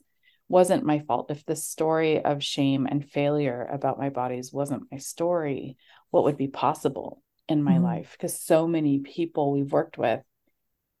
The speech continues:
Speaker 1: have, you know, spent ten or twenty or thirty or forty or fifty years, you know, we've had clients in their eighties, um, with this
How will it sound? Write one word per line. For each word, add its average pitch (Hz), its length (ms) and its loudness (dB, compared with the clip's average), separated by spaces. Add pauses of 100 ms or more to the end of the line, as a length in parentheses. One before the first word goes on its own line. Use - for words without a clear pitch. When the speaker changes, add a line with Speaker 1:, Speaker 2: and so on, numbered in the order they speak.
(680)
Speaker 1:
have, 160 360 2 (520)
you 180 140 -2
know, 139 180 6
spent 139 440 0
ten 190 400 0
or 143 80 2
twenty 170 400 0
or 135 80 -2
thirty 165 360 -2
or 135 80 -2
forty 170 300 -2
or 147 140 -6
fifty 247 420 -2
years, 165 600 2
you 151 80 0
know, 151 120 2
we've 160 200 -2
had - 180 -2
clients 147 360 0
in 143 100 0
their 143 200 0
eighties, 143 540 -2 (440)
um, 143 460 4 (760)
with 180 240 0
this 156 420 -2